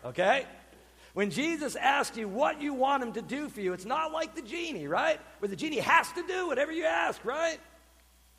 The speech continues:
Remember last week, James and John, uh, uh, when Jesus said, "What do you want?" When they tried to manipulate him, ask for a favor, "What do you want?" They said, "We want the highest seats in heaven." What did Jesus say? No. He told them no.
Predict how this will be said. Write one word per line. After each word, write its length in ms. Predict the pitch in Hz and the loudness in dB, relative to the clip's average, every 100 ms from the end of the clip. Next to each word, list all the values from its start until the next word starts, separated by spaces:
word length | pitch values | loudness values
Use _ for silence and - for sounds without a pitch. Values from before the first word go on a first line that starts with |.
| - _ | -20 _
Remember 260 | 180 226 262 | 0 4 6
last 380 | 302 320 - | 8 6 4
week, 160 | 285 190 | -4 -2
James 340 | 190 220 247 | 0 0 -2
and 120 | 226 180 | -4 2
John, 380 | 247 302 262 - - - - | 4 6 4 0 -12 -18 4
uh, 220 | 185 180 - - - | 4 4 0 -8 4
uh, 180 | 185 - - - - - | 4 4 -6 -18 -20 -6
when 220 | 170 170 | -4 -2
Jesus 220 | 240 214 | -2 2
said, 180 | 233 170 | 0 6
"What 200 | 190 269 | 10 10
do 60 | |
you 140 | 311 330 | 10 6
want?" 360 | 339 320 - | 6 6 4
When 120 | 165 170 | 0 -2
they 80 | |
tried 260 | 165 214 226 | 2 4 6
to 140 | 220 | 4
manipulate 560 | 202 226 294 220 196 165 | 4 2 2 2 4 6
him, 40 | |
ask 240 | 165 233 - | 6 4 4
for 120 | 240 | 0
a 20 | |
favor, 240 | 247 269 185 | 2 2 4
"What 140 | 233 | 0
do 60 | 269 | 0
you 60 | |
want?" 200 | 269 269 | 0 0
They 60 | 190 | -2
said, 160 | 214 | -2
"We 120 | 269 330 | -2 2
want 220 | 311 302 | 2 2
the 60 | |
highest 500 | 226 262 349 339 330 | 4 4 4 0 -6
seats 280 | 359 359 - | -6 -6 -6
in 80 | 320 | -2
heaven." 440 | 302 359 330 220 | 6 6 6 2
What 100 | 202 | -2
did 100 | 302 | -2
Jesus 320 | 254 349 320 226 | -4 -6 -6 0
say? 200 | 311 294 - | 0 0 -6
No. 340 | 160 175 143 - - - - _ _ _ _ _ - _ _ _ - | -6 -4 -4 -8 -20 -20 -20 _ _ _ _ _ -20 _ _ _ -12
He 100 | 190 | -2
told 240 | 185 190 | 0 2
them 140 | 214 226 | 0 2
no. 400 | 277 311 - | 4 4 0